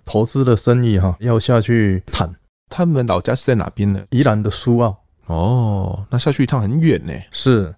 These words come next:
Speaker 1: 那他爸爸之前也是从军中退役的，
Speaker 2: 嗯。
Speaker 1: 是军官退役，然后后来跟一些朋友合资组了一间叫做永隆开发公司，主要就是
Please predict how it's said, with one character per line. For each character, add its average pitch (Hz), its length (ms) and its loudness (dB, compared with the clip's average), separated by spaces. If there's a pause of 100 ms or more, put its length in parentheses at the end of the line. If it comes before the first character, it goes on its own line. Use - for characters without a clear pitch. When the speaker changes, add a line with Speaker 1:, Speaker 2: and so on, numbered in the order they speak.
(200)
Speaker 1:
那 135 840 0 (160)
他 165 200 0
爸 156 260 2
爸 110 380 0
之 147 320 0
前 95 400 0
也 92 180 -2
是 101 720 0 (100)
从 127 480 0
军 135 240 2
中 127 280 0
退 117 280 2
役 104 220 0
的， 85 100 -12 (240)
Speaker 2:
嗯。 98 140 -18
Speaker 1:
是 113 220 -2
军 127 280 0
官 123 300 0
退 120 260 2
役， 110 220 0
然 104 260 0
后 110 280 2
后 107 400 2
来 95 260 -2 (140)
跟 165 480 2
一 156 120 0
些 151 220 4
朋 135 380 0
友 87 320 0
合 123 280 2
资 139 440 0 (260)
组 98 220 0
了 104 120 2
一 123 160 0
间 120 480 0
叫 147 160 0
做 131 240 2
永 95 300 2
隆 101 380 0
开 131 240 0
发 123 200 2
公 117 280 -2
司， 113 260 -4 (140)
主 113 180 0
要 131 180 4
就 123 200 0
是 98 640 0